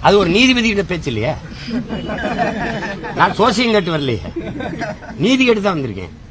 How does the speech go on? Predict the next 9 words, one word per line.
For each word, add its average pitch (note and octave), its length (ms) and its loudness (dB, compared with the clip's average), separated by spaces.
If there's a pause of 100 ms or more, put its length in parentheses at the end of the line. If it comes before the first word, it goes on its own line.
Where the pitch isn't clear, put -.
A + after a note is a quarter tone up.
(1900)
தம்பி, E3+ 280 2
அவரை G3+ 460 6
ஒரு, G3+ 380 2 (480)
அவரே G#3 320 2
ஒரு F#3 180 2
பார்ட்டி, E3+ 420 0
அவரே E3+ 300 0
ஒருத்தரா F3+ 420 -2
சேர்த்திருக்கு C3+ 380 -8